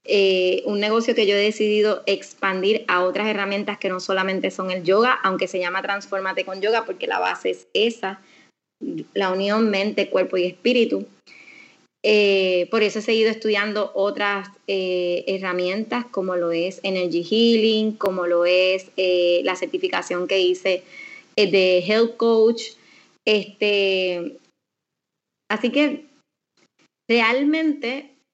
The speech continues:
pienso que mi karma, que es por lo cual el yoga no se, dicen que no, ¿verdad? No se cobra, etcétera. Mi karma está cumplido por lo que yo doy. Yo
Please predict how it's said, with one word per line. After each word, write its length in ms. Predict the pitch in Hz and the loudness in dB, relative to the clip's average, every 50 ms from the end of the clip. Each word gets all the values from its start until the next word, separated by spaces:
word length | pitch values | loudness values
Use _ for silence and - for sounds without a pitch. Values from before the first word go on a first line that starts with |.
| _ _ _ _ _ | _ _ _ _ _
pienso 520 | - 233 226 220 233 262 254 - 294 294 285 | -6 -4 -4 -4 -4 -6 -6 -4 -6 -4 -4
que 140 | - 226 | -4 -6
mi 160 | 214 208 196 - | -6 -6 -8 -6
karma, 640 | - 202 202 233 269 294 240 196 185 196 208 214 - - - _ _ _ _ _ _ _ _ _ _ _ | -2 0 0 0 0 -2 -2 -4 -4 -6 -6 -10 -14 -20 -20 _ _ _ _ _ _ _ _ _ _ _
que 80 | 196 190 | -10 -6
es 40 | |
por 180 | - - 220 214 | -4 -4 -2 0
lo 160 | 226 214 202 | 0 -2 -2
cual 360 | - 202 190 190 190 190 - - - | -2 -2 0 0 0 -2 -4 -4 -4
el 200 | 175 180 185 170 | -4 -4 -2 -2
yoga 560 | 190 185 185 196 208 214 220 220 - - - - | -2 0 0 0 0 0 0 0 -2 -4 -8 -8
no 280 | 196 202 196 190 196 | -8 -6 -6 -6 -6
se, 260 | 185 - - 214 - - _ - | -6 -6 -8 -8 -8 -10 _ -10
dicen 580 | 202 196 190 185 - 170 185 185 180 208 208 | -8 -6 -6 -6 -4 -4 -4 -4 -2 -4 -4
que 120 | 202 208 196 | -2 -2 -2
no, 180 | 190 185 185 | -2 -4 -4
¿verdad? 280 | 190 - 175 170 185 214 | -4 -2 -2 -2 -2 -2
No 120 | 220 190 | -4 -6
se 160 | 185 - 202 196 | -6 -6 -4 -2
cobra, 420 | - 208 214 220 226 214 208 202 | 0 2 2 4 4 4 2 0
etcétera. 500 | 196 202 - 233 233 226 202 196 196 - - _ _ _ _ _ _ _ _ _ _ _ _ _ _ _ | 0 -2 -2 -2 -2 -2 -2 -2 -4 -8 -12 _ _ _ _ _ _ _ _ _ _ _ _ _ _ _
Mi 180 | - 208 214 - | 0 0 0 0
karma 440 | - 214 214 226 254 277 262 226 208 | 2 2 2 2 2 2 0 0 -2
está 380 | 202 - - - - 196 226 - | -4 -8 -8 -4 -4 -4 -2 -2
cumplido 840 | 214 220 233 233 233 - 247 240 240 226 208 190 180 175 185 190 147 - | -2 -2 -2 -2 -2 -2 -2 0 0 0 0 0 -2 -4 -6 -10 -12 -8
por 160 | - 196 190 | -6 -4 -2
lo 140 | 190 185 170 | -2 -4 -4
que 140 | - 185 180 | -4 -6 -6
yo 240 | 160 190 190 185 175 | -4 -2 -2 -2 -2
doy. 340 | - - - 175 - - - _ _ _ _ _ _ _ _ _ _ _ _ _ _ _ _ _ _ _ _ _ | -2 -4 -4 -4 -6 -10 -12 _ _ _ _ _ _ _ _ _ _ _ _ _ _ _ _ _ _ _ _ _
Yo 400 | 170 208 214 214 220 220 - - | 0 2 2 2 0 -2 -6 -12